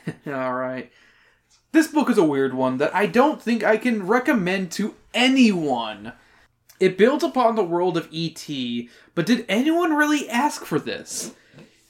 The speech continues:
If this book didn't have pictures of the alien species, I'd have no clue what they would have looked like.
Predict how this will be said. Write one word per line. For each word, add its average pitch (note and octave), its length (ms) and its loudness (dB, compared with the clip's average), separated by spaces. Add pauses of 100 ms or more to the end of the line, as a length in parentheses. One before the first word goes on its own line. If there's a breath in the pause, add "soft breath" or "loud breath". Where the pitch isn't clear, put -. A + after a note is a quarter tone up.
If A3+ 200 8
this D#4 220 4
book C#4 340 2
didn't B3 260 0
have G#3 300 -2
pictures A#3 360 -2
of E3+ 100 -2
the D#3+ 260 0
alien F#3+ 240 0
species, C#3 640 -6
I'd E3+ 160 0
have G#3+ 200 0
no E3+ 200 0
clue F#3 380 -2
what D3 260 2
they E3 100 2
would D3+ 200 2
have C3 140 -4
looked B2+ 300 -8
like. - 360 -14